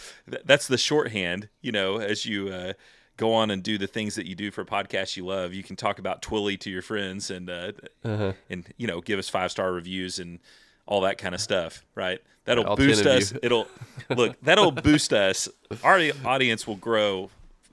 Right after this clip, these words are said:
Speaker 1: by fives at least if something like that happens.
Speaker 2: <laughs>
Speaker 1: You know,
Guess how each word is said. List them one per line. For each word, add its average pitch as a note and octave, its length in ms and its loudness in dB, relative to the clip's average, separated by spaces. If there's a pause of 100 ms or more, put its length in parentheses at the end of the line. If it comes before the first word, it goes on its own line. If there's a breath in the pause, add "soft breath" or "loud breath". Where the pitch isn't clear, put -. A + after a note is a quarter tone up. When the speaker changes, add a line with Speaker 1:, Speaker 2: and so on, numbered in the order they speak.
(140)
Speaker 1:
by G#2+ 160 2
fives G2+ 680 0 (160)
at G2+ 160 -2
least G#2+ 380 -2
if F2+ 80 -10
something F2 300 -10
like E2+ 180 -14
that G2+ 120 -6
happens. F2+ 540 -10
Speaker 2:
<laughs> - 340 -14
Speaker 1:
You D3 100 -2
know, - 0 -